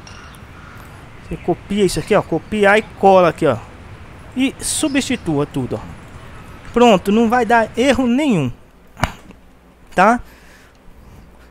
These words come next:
Só substituir, eu acho até melhor substituir mesmo, se você não ficar com um monte de, de pacote aí de misturado aí no seu G T A. Porque se você manter os dois juntos, aí você tem que aumentar a prioridade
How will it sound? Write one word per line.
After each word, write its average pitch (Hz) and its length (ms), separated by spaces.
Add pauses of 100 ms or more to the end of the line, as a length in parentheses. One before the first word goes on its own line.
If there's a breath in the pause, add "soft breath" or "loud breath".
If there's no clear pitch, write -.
Só - 240
substituir, 233 540
eu 214 60
acho 233 180
até 285 160
melhor 226 260
substituir 175 680
mesmo, 190 360 (560 loud breath)
se 226 160
você 240 120
não 233 140
ficar 240 260
com 226 120
um - 20
monte 208 320
de, 202 180
de 185 200
pacote 180 560
aí 165 160
de 156 320 (580 soft breath)
misturado 156 680
aí 143 120
no 151 100
seu 151 180
G 147 140
T 147 200
A. 113 100 (1160 soft breath)
Porque 185 140
se 190 120
você 214 160
manter 196 360
os 160 160
dois 156 220
juntos, 180 280
aí 196 60
você 220 120
tem 214 100
que - 60
aumentar 208 320
a 202 40
prioridade 190 760